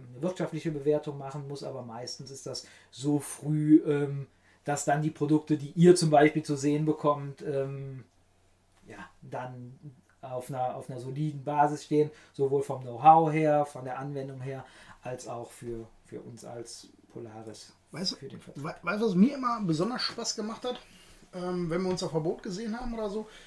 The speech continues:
Speaker 2: dann, ähm, ja, äh, Dennis, zeig uns doch mal, was habt ihr Neues, ne? Oder auch, was habt ihr Altes, was wir noch nicht kennen, ne? Ähm, dann gehen wir durch an so eine Wand, ne? Das ist ja wie eine Spielwiese für mich, ne? Da denk ich mir, <laughs> oh, toll, ne?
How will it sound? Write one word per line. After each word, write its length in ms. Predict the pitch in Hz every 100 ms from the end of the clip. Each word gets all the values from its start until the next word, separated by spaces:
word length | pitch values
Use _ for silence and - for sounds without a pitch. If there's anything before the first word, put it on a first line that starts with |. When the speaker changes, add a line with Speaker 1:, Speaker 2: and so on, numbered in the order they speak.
| - -
Speaker 2:
dann, 340 | 165 165 170 175
ähm, 320 | 170 175 170 160 _
ja, 280 | 262 208 170
äh, 120 | 165 165
Dennis, 280 | 208 190 -
zeig 160 | 247
uns 120 | 240
doch 80 | 240
mal, 100 | 220
was 80 | 208
habt 140 | 220
ihr 60 | 214
Neues, 400 | 208 214 160 -
ne? 160 | 180 220 - _ - - _
Oder 260 | 180 202 156
auch, 260 | 190 180 170
was 140 | 170
habt 160 | 180 170
ihr 120 | 156
Altes, 300 | 214 220 185
was 140 | 180
wir 80 | 190
noch 100 | 190
nicht 160 | 190 -
kennen, 240 | 214 170
ne? 200 | 151 196 - - - - - -
Ähm, 440 | 165 165 160 156 -
dann 280 | 147 165 165
gehen 240 | 180 190
wir 60 | 165
durch 260 | 151 262 240
an 60 | 165
so 60 |
eine 180 | 175 143
Wand, 220 | 156 269
ne? 80 | 185
Das 120 | 180
ist 80 | -
ja 100 | 170
wie 60 | 175
eine 100 | 165
Spielwiese 600 | - 180 165 135 127 131
für 140 | -
mich, 140 | 180
ne? 80 | 147
Da 60 | 170
denk 120 | 151
ich 60 | 139
mir, 100 | 147
<laughs> 160 | 123 143 143 151
oh, 40 | 151
toll, 340 | 156 165 160
ne? 180 | 156 170